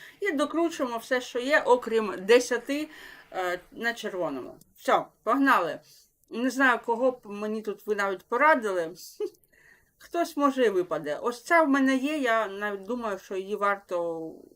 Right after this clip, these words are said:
обміняти. А, Зарія, що скажете? Щось вона мене не вставляє. Е, що з рекомендованих тих, хто? Ігнаціо. Ігнаціо. Ну, давайте.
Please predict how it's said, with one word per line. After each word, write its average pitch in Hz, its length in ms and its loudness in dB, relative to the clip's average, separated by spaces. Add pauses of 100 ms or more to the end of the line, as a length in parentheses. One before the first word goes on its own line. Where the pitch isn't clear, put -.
(640)
обміняти. 180 720 -4 (1120)
А, 156 320 -10
Зарія, 156 540 -4
що 220 160 -10
скажете? 156 640 -14 (720)
Щось 170 220 -14
вона 196 220 -4
мене 185 220 -2
не 185 120 -6
вставляє. 170 680 -6 (1300)
Е, 160 460 -16 (180)
що - 180 -12
з 202 120 -6
рекомендованих 214 920 0
тих, 220 220 -6
хто? 156 340 -8 (640)
Ігнаціо. 208 920 -2 (1040)
Ігнаціо. 165 720 -14
Ну, 349 160 -2
давайте. 190 480 2